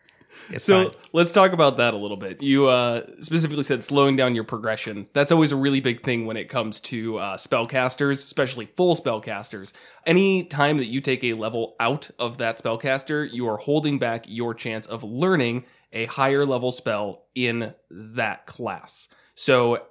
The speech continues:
Speaker 2: even though your spell slots go up in a multi-class, just based on your overall full spellcaster level, you have to wait until you're, let's say, fifth level in a wizard to take a third level wizard spell. So dipping out of that at any point is just keeping you from going up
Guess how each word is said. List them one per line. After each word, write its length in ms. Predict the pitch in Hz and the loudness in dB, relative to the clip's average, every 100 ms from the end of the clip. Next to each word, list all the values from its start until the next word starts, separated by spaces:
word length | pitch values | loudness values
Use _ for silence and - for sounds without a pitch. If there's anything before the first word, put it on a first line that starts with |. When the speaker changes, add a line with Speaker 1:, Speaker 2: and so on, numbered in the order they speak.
| _ - | _ -2
Speaker 2:
even 260 | 196 208 208 | 2 4 6
though 120 | 190 | 6
your 180 | 156 139 | 4 2
spell 260 | - 139 | 2 0
slots 340 | 143 143 147 - | 0 -2 -2 -4
go 220 | 120 107 | -4 -4
up 300 | - - - - | -2 -2 -4 -4
in 140 | 156 | 0
a 80 | 165 | 2
multi-class, 720 | 175 175 190 - 180 190 - | 2 2 -2 -2 -2 -4 -8
just 280 | - 135 123 | -8 -8 -2
based 240 | 131 123 131 | -2 -2 -2
on 160 | 123 | -2
your 180 | 113 104 127 | -4 -4 0
overall 800 | 135 127 120 120 120 120 - _ | 0 0 0 2 0 -2 -8 _
full 180 | 139 123 | 0 0
spellcaster 640 | 123 113 117 127 117 - 110 | -2 -6 -2 -2 -2 -4 -6
level, 420 | 117 143 165 - - _ - | 0 2 2 -2 -20 _ -6
you 140 | 147 | 0
have 200 | 147 131 - | 2 2 0
to 80 | |
wait 280 | 120 127 123 | -2 0 -2
until 420 | 123 120 135 123 120 | -4 -4 -2 0 0
you're, 440 | 120 120 117 117 - | -2 -2 -2 -4 -10
let's 140 | - - | -14 -10
say, 280 | 110 107 104 _ _ | -8 -8 -10 _ _
fifth 280 | - 165 151 | 2 2 4
level 320 | 131 120 113 | 4 4 0
in 60 | 107 | -2
a 60 | |
wizard 560 | 110 156 131 107 107 143 | 0 0 0 -2 -6 -8
to 160 | - 120 | -6 -4
take 360 | - 127 110 | 2 2 0
a 140 | 113 117 | -8 -8
third 320 | - 117 110 | -4 -4 -2
level 240 | 110 104 | -4 -6
wizard 360 | 101 101 101 - | -8 -12 -12 -14
spell. 380 | - 107 90 - _ _ - | -12 -10 -10 -14 _ _ -4
So 320 | - 117 104 | 0 0 0
dipping 360 | - 165 160 135 | 2 2 4 4
out 160 | 147 | 2
of 100 | 117 | 2
that 200 | 120 107 | 0 0
at 200 | 110 - - | -4 -6 2
any 220 | 185 160 | 2 2
point 320 | - 151 95 | 2 0 0
is 100 | 107 | -6
just 200 | 131 - | -10 -8
keeping 260 | 131 123 117 | -4 -2 -2
you 140 | 117 | -4
from 240 | 110 110 107 | -6 -10 -6
going 340 | 117 107 110 | -6 -6 -8
up 240 | 107 101 | -8 -10